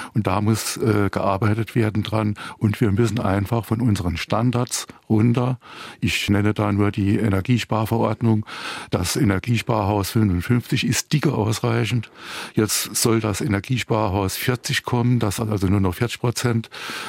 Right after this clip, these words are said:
der Energie des Vergleichsobjektes verbraucht. Das macht eine Wohnung oder ein Haus zwischen zwanzig und dreißigtausend Euro teurer und bringt aber fast keinen Nutzen.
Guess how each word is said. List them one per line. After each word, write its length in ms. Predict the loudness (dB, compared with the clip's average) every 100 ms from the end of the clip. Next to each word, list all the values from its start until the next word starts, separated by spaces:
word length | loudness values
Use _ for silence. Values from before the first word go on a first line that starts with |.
| -4
der 160 | -2 0
Energie 480 | 0 0 2 4
des 420 | 4 2 0 -2 -4
Vergleichsobjektes 1200 | -2 0 0 0 -2 -2 -2 -2 -2 -2 -2 -2
verbraucht. 580 | -2 -2 0 0 0 -4 -14 -12 -12 -12 -4
Das 300 | -2 -2 -2
macht 300 | -2 0 0
eine 180 | 0 4
Wohnung 400 | 4 4 2 2
oder 160 | 0
ein 160 | 0 2
Haus 360 | 2 0 0
zwischen 260 | 0 2 2
zwanzig 360 | 2 0 0 -4
und 200 | -2 0
dreißigtausend 540 | 0 0 -2 0 0
Euro 320 | 0 0 0
teurer 520 | 0 0 0 0 -2 -2 -10 -14 -2
und 200 | -2 0
bringt 280 | 0 0 0
aber 280 | 0 0
fast 360 | -2 -4 -4 -4
keinen 380 | -2 0 2 2
Nutzen. 360 | 0 -2 -8